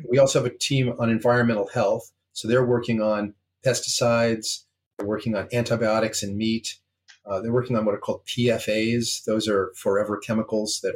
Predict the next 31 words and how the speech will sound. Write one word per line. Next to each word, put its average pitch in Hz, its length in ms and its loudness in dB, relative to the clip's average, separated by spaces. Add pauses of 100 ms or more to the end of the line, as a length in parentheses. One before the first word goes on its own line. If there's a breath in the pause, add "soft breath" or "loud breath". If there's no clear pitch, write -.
are, 95 220 -8 (320)
again, 104 380 0 (260)
United 110 400 0
States, - 560 -4 (100)
it's - 160 -10
in 107 120 -2
everything. 107 500 -2 (460 loud breath)
Lead 123 340 4
in 113 140 2
food. 113 500 2 (280)
So - 340 0 (460)
really 160 220 6
around 117 400 2 (240)
the 113 100 -8
food 131 300 2
system - 360 -2
and 104 100 -6
toxins - 460 -6
of 92 80 -16
the - 40 -18
food 123 220 -2
system. 101 460 -6 (580 loud breath)
We 135 60 2
have 139 80 4
a 139 40 2
group 156 300 2
called 120 220 2
the - 40 -6
Circular 123 480 0
Economy 123 560 0
Group. 95 380 -2